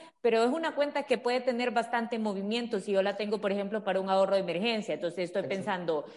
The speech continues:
Speaker 1: yo ya la tengo con quinientos dólares, eh, empecé el mes con quinientos dólares, pero quizás le tuve que sacar cien porque tuve que pagar un par de cosas que no tenía en, en, en mi presupuesto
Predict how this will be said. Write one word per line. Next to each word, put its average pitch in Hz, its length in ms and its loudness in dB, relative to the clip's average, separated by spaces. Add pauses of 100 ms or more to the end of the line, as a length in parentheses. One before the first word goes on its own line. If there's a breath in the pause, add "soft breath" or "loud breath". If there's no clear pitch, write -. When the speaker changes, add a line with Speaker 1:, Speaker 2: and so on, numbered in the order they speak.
(180 loud breath)
Speaker 1:
yo 202 120 2
ya 208 120 6
la 202 160 2
tengo 220 240 0
con 202 220 -2
quinientos 214 500 -2
dólares, 208 640 4 (360 loud breath)
eh, 185 280 2
empecé 190 400 2
el 220 100 4
mes 240 180 2
con 233 180 0
quinientos 214 440 0
dólares, 226 460 4
pero 196 180 0
quizás 190 280 0
le 208 100 0
tuve 214 260 0
que 214 100 -2
sacar 190 360 0
cien 233 640 0 (180)
porque 190 760 2
tuve 220 200 4
que 220 100 -2
pagar 202 380 6
un 196 80 0
par 202 200 2
de 185 120 -2
cosas 220 560 2
que 196 140 -2
no 185 180 -2
tenía 196 460 0
en, 190 320 0
en, 180 220 -2
en 185 160 -2
mi 185 120 -4
presupuesto 233 920 0